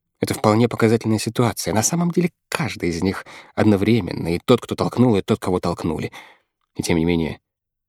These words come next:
одни тут же немедленно, совершенно инстинктивно признают себя виновными, то есть толкнули они, а другие немедленно, инстинктивно представляют себя жертвами, теми, кого толкнули. То есть право на их стороне, они тут же готовы обвинять другого и покарать его.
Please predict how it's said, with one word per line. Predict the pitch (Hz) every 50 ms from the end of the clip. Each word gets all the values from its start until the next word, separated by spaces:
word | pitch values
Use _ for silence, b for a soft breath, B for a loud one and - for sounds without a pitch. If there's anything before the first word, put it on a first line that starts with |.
| -
одни | - 85 80 90 92 90
тут | - - 87 87 78
же | - - -
немедленно, | 82 85 92 98 98 98 87 - - 101 98 98
совершенно | - - - 87 87 - - 98 95
инстинктивно | 95 - - - 92 85 - - 98 82 67 62 -
признают | - - 82 80 85 85 85 82
себя | - - - - -
виновными, | - - - 107 113 95 90 107 110 107 - b b b b b b
то | -
есть | - -
толкнули | - 95 - - 98 98 90 92
они, | 98 85 92 - - - B B B B
а | 107
другие | 107 110 113 107 123 123
немедленно, | 117 120 120 120 127 127 110 104 98 95 101
инстинктивно | 104 - 151 131 - - - 135 117 - - 156 120 110 107
представляют | - - 107 - - 120 117 127 131 123 110
себя | - 120 113 107 98
жертвами, | 98 104 104 95 92 - 87 80 92 92
теми, | - - 131 127 110 104
кого | - - 98 98 92 90 82 - - -
толкнули. | - - - _ - - - - - - - - B B B B B B B B B B B _ -
То | -
есть | 85 - - -
право | - - - 98 98 - 98 92
на | - -
их | - 107 156 -
стороне, | - - - 98 98 98 98 98 - B B B B
они | 117 120 120
тут | 113 135 113
же | 117
готовы | 101 123 113 - 113 110
обвинять | 104 92 98 110 110 104 90
другого | - 107 101 101 143 156 135 117
и | 113
покарать | - 107 - - 135 101 101 92 - - -
его. | 82 - 87 87